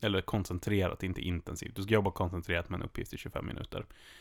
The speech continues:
Sen tar du en fem minuters paus, sen kör du en ny tjugofem minuter och sen när du har kört fyra såna, då kör du tjugo minuters paus. Och jag har alltid haft jättesvårt att följa det där, tills du och jag började göra så här kollektiva pomodoros. Det är verkligen det som funkar, så här grupptrycket.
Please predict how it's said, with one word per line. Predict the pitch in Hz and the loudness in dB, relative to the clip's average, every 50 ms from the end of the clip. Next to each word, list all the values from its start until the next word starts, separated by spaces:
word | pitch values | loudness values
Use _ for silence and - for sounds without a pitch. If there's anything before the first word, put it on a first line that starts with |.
| - - - | -20 -14 -4
Sen | - - 98 | -2 2 4
tar | 113 95 | 4 4
du | |
en | 90 - | 4 4
fem | - 90 92 | 4 4 4
minuters | 85 - - - - | 2 0 -2 -4 0
paus, | - - 127 135 135 131 127 - - - | 6 8 10 10 10 8 6 4 -2 -4
sen | - - 110 | -2 -2 0
kör | 98 - 95 90 | 2 2 2 2
du | 87 | 2
en | 85 85 | 2 0
ny | 87 82 - - - | -2 -2 -4 -4 -8
tjugofem | - - - - 87 87 92 | -10 -8 -4 -2 0 0 2
minuter | 90 90 87 95 - - 87 85 | 0 0 0 -2 -2 -2 -2 -2
och | 82 - - | -2 -2 -4
sen | - 92 92 | -2 -2 -2
när | 95 | -2
du | 95 | -2
har | 107 104 | -2 -4
kört | - - - | -4 -6 -4
fyra | - - 101 90 90 - | -2 -2 0 0 0 0
såna, | - - 107 - - - - - - | -2 -4 -4 -4 -6 -6 -8 -8 -8
då | - 98 | -6 -4
kör | - - 95 92 | -2 -2 -2 -2
du | 92 | -2
tjugo | - - 95 92 92 95 | -4 -4 -2 -2 0 0
minuters | 98 98 98 - - - - | 0 0 -2 -2 -6 -8 -6
paus. | - - - - - - - - - - - - - - - - - - - | -2 -2 -2 -2 -4 -8 -12 -14 -18 -20 -20 -20 -20 -20 -20 -20 -20 -10 0
Och | - 110 | 6 8
jag | 110 | 8
har | 120 - - | 8 8 8
alltid | - 135 135 117 101 - 113 | 8 8 8 8 6 6 4
haft | 95 92 | 4 4
jättesvårt | 98 98 90 - - 92 - - 98 92 - | 2 2 0 0 -4 -6 -2 0 0 0 -2
att | - | -2
följa | - 95 95 92 90 90 | 0 0 2 2 2 2
det | 90 | 0
där, | 95 - | 0 -2
tills | - - 104 - | -4 -4 -4 0
du | - 117 | 4 6
och | 110 110 107 | 8 10 10
jag | 104 101 95 | 10 8 8
började | 95 98 95 92 90 95 | 6 6 4 4 4 4
göra | 92 90 92 | 4 4 2
så | - - | 0 -4
här | 92 | 0
kollektiva | - - 127 117 107 92 90 - - 98 98 98 - | 4 6 8 8 8 6 4 2 -2 -2 -2 -2 -4
pomodoros. | - - - - - - - 85 85 85 - - - - - - - - | -4 -4 -4 -2 -2 -2 0 0 0 0 0 -2 -4 -6 -10 -14 -12 -2
Det | 117 110 | 2 2
är | 104 | 4
verkligen | 98 95 110 101 92 - - - 104 98 92 | 6 8 8 8 8 6 0 -2 0 0 0
det | 98 95 | -2 -2
som | - 101 90 | -2 -2 0
funkar, | - 101 92 87 87 - - 95 - - | 0 2 0 0 0 0 0 0 0 0
så | - - 104 | -2 -4 -2
här | 95 | 2
grupptrycket. | 95 110 110 104 - - - - - 110 113 - - - - - - - - - - - | 4 4 4 4 4 2 -2 -2 2 2 2 2 0 -4 -8 -6 -6 -6 -6 -10 -16 -20